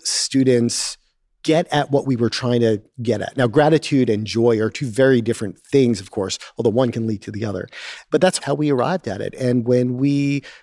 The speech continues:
rolled it out and tested some final language with our advisory committees, I remember in particular some of our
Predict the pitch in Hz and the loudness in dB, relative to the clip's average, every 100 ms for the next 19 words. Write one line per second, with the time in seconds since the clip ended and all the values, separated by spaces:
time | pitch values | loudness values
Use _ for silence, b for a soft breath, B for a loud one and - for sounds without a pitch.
0 | B 127 147 147 135 139 120 - 139 - | B 2 4 4 4 2 -2 -4 -6 -4
1 | 127 135 120 123 123 117 175 156 113 104 | -4 -2 0 2 2 2 2 2 0 -2
2 | - 127 117 110 - - - - 110 113 | -4 0 0 0 -8 -20 -20 -12 -6 -2
3 | 110 117 104 120 139 127 - 113 107 104 | 0 0 0 0 2 0 -2 -2 0 0
4 | 107 - B B B 135 139 139 135 131 | -2 -6 B B B 2 4 4 4 2
5 | 113 120 156 151 143 113 - 120 120 113 | 0 -6 -6 -4 -2 -2 0 0 0 2
6 | 110 107 104 | 2 0 -2